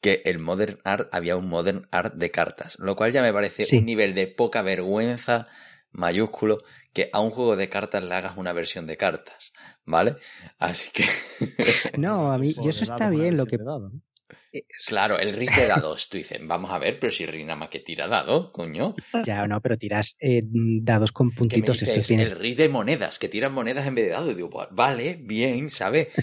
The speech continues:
Speaker 1: Hay una innovación, un cambio estadístico, algo,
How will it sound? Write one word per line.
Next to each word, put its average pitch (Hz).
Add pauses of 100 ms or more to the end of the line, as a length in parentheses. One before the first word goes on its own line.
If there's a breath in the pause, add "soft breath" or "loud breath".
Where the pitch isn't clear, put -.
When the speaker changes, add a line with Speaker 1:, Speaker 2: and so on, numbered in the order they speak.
(100)
Speaker 1:
Hay -
una -
innovación, 135
un 143
cambio 120
estadístico, 123
algo, 123